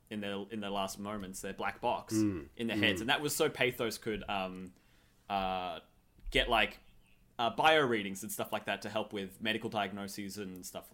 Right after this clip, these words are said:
Speaker 1: and if, if they got into trouble or things like that. But in the game, it manifests as you being able to hear their, like, dying thoughts and dying moments.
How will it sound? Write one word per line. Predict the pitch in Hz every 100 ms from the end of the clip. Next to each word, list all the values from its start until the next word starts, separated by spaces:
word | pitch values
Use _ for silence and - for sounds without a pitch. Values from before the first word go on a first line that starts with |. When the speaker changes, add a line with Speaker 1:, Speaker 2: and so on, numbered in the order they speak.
| _ -
Speaker 1:
and | 98 92 90 90
if, | 101 - -
if | 98
they | 95
got | 98
into | 95 95
trouble | - 95 92
or | 87
things | 87 -
like | 87
that. | 87 78
But | 95 95 - - - -
in | 117
the | 104
game, | 98 127 135
it | 113
manifests | 110 107 104 -
as | 101
you | 107
being | 98 95
able | 92
to | - 104
hear | 98 98 92
their, | 92
like, | 90 87 -
dying | 92 90 87 85 85 85 - - - - -
thoughts | - 92 82 76 - 95
and | 87
dying | 85 90 85 85
moments. | 85 85 - - -